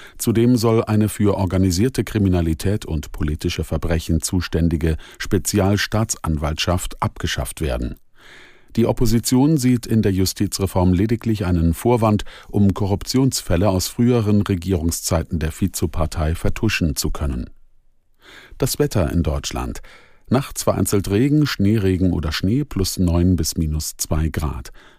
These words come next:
Morgen weitere Niederschläge bei zwei bis vierzehn Grad. Am Freitag Regen, an der Ostsee Schneeregen oder Schnee, zwei bis vierzehn Grad. Am Samstag heiter bis wolkig bei vier bis sechzehn Grad.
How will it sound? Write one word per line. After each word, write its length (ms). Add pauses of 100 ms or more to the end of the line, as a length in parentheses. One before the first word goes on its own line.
Morgen 520
weitere 360
Niederschläge 800
bei 320
zwei 260
bis 220
vierzehn 540
Grad. 400 (680)
Am 120
Freitag 440
Regen, 340
an 140
der 140
Ostsee 420
Schneeregen 640
oder 200
Schnee, 420
zwei 280
bis 280
vierzehn 440
Grad. 340 (280)
Am 160
Samstag 600
heiter 240
bis 200
wolkig 380
bei 160
vier 300
bis 240
sechzehn 520
Grad. 440